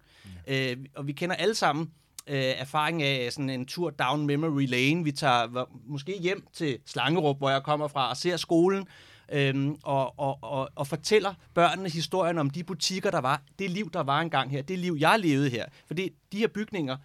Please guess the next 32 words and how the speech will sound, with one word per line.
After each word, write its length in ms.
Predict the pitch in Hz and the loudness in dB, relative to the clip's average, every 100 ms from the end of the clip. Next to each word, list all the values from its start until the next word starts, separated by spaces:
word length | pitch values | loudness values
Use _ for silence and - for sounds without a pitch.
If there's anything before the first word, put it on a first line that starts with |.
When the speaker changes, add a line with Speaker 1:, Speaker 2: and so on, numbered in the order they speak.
| _ _ - | _ _ -4
Speaker 2:
de 60 | |
her 100 | 180 | -4
gader, 320 | 156 135 156 175 | 0 2 2 0
de 120 | 170 | -2
er 40 | 156 | 0
indlejret 580 | 175 185 101 110 117 135 - _ | 2 2 0 -2 -4 -8 -20 _
i, 180 | 151 143 - - - | -6 -6 -6 -18 -2
i 80 | 147 | 2
mig. 300 | 113 135 165 - - _ 135 | 6 4 2 -12 -20 _ 0
Øhm, 460 | 127 123 123 131 - - _ - | 2 2 0 -4 -6 -20 _ -2
og, 360 | 131 131 123 | 2 2 2
øh, 140 | 117 113 | 0 -6
og 160 | - 139 - 143 | -8 -10 -10 -4
derfor 200 | 190 262 | -2 -2
skal 180 | - 202 | -2 -2
man 360 | 185 160 147 - | 0 -2 -4 -4
også 160 | 208 | -2
være, 200 | 220 196 151 | 0 0 0
være 200 | 160 156 | 0 0
så 80 | 151 | 2
meget 240 | 139 214 | 0 0
bevidst, 440 | 247 165 233 - - | -2 0 -2 -2 -6
at, 180 | 147 143 | -8 -6
at 140 | 143 143 | -8 -6
når 180 | 147 147 | -2 0
man 120 | 147 | 2
netop 260 | 151 214 - | 2 0 -6
fjerner 460 | - 143 170 277 | -2 2 2 2
de 120 | - 185 | -2 -4
her 120 | 139 | -4
bygninger, 440 | 135 - 90 - - _ _ _ _ _ | -6 -10 -14 -16 -20 _ _ _ _ _
øh, 360 | 127 123 113 | -6 -4 -4